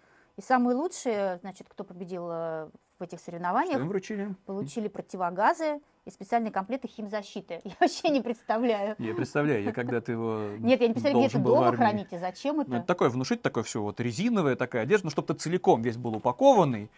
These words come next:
Speaker 2: если ты там шагаешь в какое-то, в зону ради-, радиоактивного заражения. Ну, наверное, и не зря, и пригодится, и противогаз — это вообще прекрасный подарок, весело и смешно.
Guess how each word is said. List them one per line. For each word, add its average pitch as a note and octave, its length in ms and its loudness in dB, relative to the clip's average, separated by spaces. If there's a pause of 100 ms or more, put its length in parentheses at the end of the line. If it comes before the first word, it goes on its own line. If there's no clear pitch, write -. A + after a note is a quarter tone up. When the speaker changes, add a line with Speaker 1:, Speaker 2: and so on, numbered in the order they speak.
(160)
Speaker 2:
если A#2 200 -4
ты - 120 -8
там F#2+ 180 -10 (100)
шагаешь A#2 460 -4
в - 160 -18
какое-то, G2+ 460 -8
в G2+ 100 -10
зону A2+ 240 -4
ради-, B2 260 -4 (100)
радиоактивного C3+ 580 -2
заражения. C3+ 460 2 (300)
Ну, A2+ 80 -2
наверное, D3+ 840 4
и D3+ 280 -6
не C#3+ 120 -2
зря, E3 200 6
и A3 80 8
пригодится, D3+ 600 0
и - 20 2
противогаз — D3+ 500 0
это D3+ 100 -4
вообще E3+ 280 2
прекрасный C#3 460 -2
подарок, E3 480 2 (300)
весело D3 360 0
и A2+ 80 -2
смешно. A#2+ 520 -6